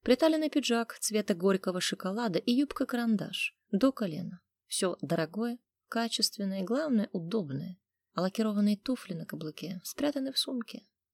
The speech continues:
Квартиру мы с Лерой сняли в центре города, в окружении офисных зданий, и мне и ей удобно добираться до работы пешком, а о сердце и позвоночнике необходимо заботиться до того, как они откажут.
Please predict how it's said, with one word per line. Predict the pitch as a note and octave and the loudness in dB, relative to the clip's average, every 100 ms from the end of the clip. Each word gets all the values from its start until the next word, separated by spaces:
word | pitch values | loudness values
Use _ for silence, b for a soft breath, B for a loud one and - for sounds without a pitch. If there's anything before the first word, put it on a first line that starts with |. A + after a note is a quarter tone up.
| _ _ _ _ - | _ _ _ _ 8
Квартиру | C#4+ D4 G#4 F4+ | 8 10 10 10
мы | B3 G#3 | 10 10
с | - | 8
Лерой | F#3 D#3+ | 8 8
сняли | E3+ D4+ D#4 C#4+ | 6 2 2 2
в | |
центре | - C4+ C4 C4 | 4 2 4 0
города, | G#3 F3+ D3+ - D#3+ - _ - | 0 0 0 -4 -8 -10 _ -2
в | F#3 | 0
окружении | A3 A#3 G#3 B3 A3+ - | 6 6 8 8 8 6
офисных | G#3 G#3+ - G#3+ F#3+ | 2 0 -2 -2 -2
зданий, | D#3+ D#3+ - - E3 _ | -6 -6 -4 -6 -10 _
и | - | -10
мне | D4+ F4 F4 | -4 0 2
и | G#3 | 4
ей | G3 C4 | 6 6
удобно | G#3 F3 B3+ A3+ G3+ | 4 4 4 4 4
добираться | F3 F3 A3 - D#3+ | 4 2 2 2 0
до | E3 | 2
работы | E3 G3+ - | 2 0 -2
пешком, | D3+ - - G3 G#3 _ _ _ _ | -2 -2 -2 -4 -6 _ _ _ _
а | G#3+ | 4
о | A#3 | 4
сердце | - D4 - C4+ | 6 4 4 2
и | |
позвоночнике | C4 B3+ A#3+ A#3+ - B3 B3+ | 4 4 4 4 2 0 0
необходимо | A#3+ A#3+ - G#3+ A3 A3 | 0 0 0 2 4 4
заботиться | A#3 A3+ A3+ A3 - | 2 2 0 2 2
до | G#3+ F#3+ | 2 2
того, | F#3 G3+ E3 D3 - | 0 -4 -4 -6 -6
как | E3 - | -4 -2
они | E3 D#3+ | -2 -2
откажут. | - - C#3 - - - | -6 -6 -6 -6 -12 -20